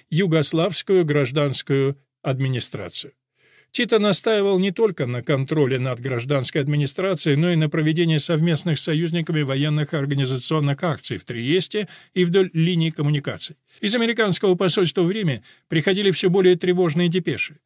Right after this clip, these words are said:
Грю докладывал президенту, что Тито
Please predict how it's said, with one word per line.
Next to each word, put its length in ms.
Грю 320
докладывал 580
президенту, 600
что 300
Тито 520